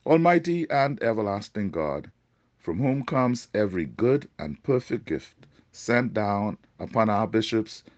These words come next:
and other clergy, and upon the congregations committed to their charge,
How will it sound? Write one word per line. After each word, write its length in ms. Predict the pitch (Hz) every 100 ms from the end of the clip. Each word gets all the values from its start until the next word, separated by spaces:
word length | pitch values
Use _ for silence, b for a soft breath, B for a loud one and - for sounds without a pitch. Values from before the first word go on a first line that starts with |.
| b -
and 140 | 95 -
other 240 | 107 110 120
clergy, 640 | 127 113 107 101 107 107 b b b b
and 100 | 104
upon 280 | 107 151 143
the 80 | -
congregations 840 | - 156 156 143 147 143 147 147
committed 400 | - 127 135 147
to 100 | -
their 180 | 127 131
charge, 720 | 127 - 90 82 73 - -